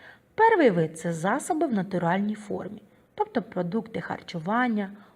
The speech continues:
одяг. Другий вид — це засоби, які виражені в грошовій формі. В свою чергу, це залишок коштів в нашому гаманці. І третій вид — це наші витрати.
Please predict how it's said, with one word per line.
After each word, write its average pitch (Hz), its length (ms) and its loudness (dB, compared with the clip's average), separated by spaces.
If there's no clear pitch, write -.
одяг. 190 540 0
Другий 156 560 -2
вид — 359 300 -2
це 180 140 -4
засоби, 175 680 -4
які 262 300 0
виражені 185 720 0
в 277 40 -4
грошовій 175 540 -4
формі. 160 460 -6
В - 100 -16
свою 349 220 2
чергу, 370 380 2
це 196 220 -4
залишок 214 640 0
коштів 285 420 -4
в - 20 -4
нашому 180 540 -2
гаманці. 175 600 -2
І 254 220 4
третій 185 580 0
вид — 233 400 0
це 170 160 -2
наші 175 640 -2
витрати. 185 680 -4